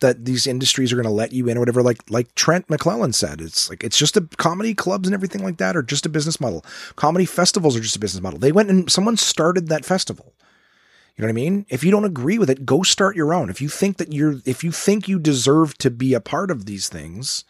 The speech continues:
right? And I'm not saying that they don't, but I'm saying there's so many people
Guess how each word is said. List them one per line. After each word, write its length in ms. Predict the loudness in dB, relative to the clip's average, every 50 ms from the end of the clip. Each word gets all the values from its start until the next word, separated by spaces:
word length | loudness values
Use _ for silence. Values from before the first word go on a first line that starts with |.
| _ _ _ _ _ _ -20 -20 _ _ -20 -14 _ -2
right? 80 | -2
And 80 | 0 2
I'm 80 | 2 2
not 100 | 2 2
saying 220 | 2 2 2 0
that 80 | 0 -2
they 140 | -2 -2 -4 -2 0
don't, 460 | 4 4 4 4 2 -2 -6 -10 -14 -14 _ _ _ _ _ _ _
but 100 | -2 -2
I'm 100 | 0 2
saying 180 | 2 2 0 2
there's 100 | 2 0
so 120 | 2 2
many 120 | 4 2 2
people 280 | 2 2 0 0 0